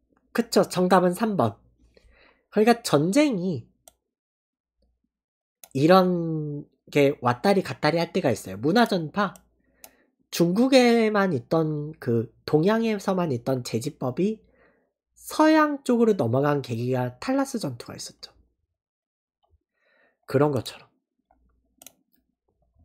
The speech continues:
탈라스 전투가 있었고,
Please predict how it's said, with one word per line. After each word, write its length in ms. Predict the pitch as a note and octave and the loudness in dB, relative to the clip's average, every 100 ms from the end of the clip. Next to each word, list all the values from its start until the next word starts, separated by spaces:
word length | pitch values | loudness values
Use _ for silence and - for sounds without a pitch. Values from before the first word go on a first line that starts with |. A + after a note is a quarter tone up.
| _ _ _ - - D3+ - _ - | _ _ _ -12 -12 -12 -16 _ -12
탈라스 380 | F3 F3 E3+ | -6 -6 -6
전투가 360 | D#3 A2 A2+ D3 | -8 -10 -8 -8
있었고, 540 | G#2+ - - C#3+ D#3 | -8 -12 -12 -10 -10